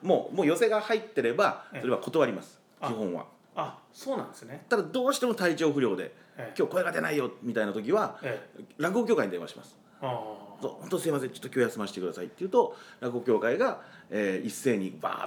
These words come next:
Speaker 1: ッとこう、
Speaker 2: ああ。
Speaker 1: 代わりを探してくれるんですよ。
Speaker 2: 鳥でも？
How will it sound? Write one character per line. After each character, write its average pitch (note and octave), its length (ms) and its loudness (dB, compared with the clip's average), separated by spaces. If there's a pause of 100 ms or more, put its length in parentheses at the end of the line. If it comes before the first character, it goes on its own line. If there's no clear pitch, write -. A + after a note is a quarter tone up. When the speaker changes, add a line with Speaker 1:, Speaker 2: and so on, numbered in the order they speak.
Speaker 1:
ッ - 20 -20
と - 80 -10
こ - 240 -12 (260)
う、 C#2+ 60 -10
Speaker 2:
あ - 20 -8
あ。 - 300 -12
Speaker 1:
代 A#2+ 120 0
わ G#2+ 60 2
り G2+ 60 0
を F2+ 60 -2
探 G2 180 -4
し - 60 -8
て - 80 -8
く E2 80 -10
れ E2+ 80 -6
る C2+ 60 -12
ん - 20 -16
で - 60 -20
す - 40 -20
よ。 - 80 -20 (1300)
Speaker 2:
鳥 D#3+ 220 -2
で - 80 -4
も？ - 200 -14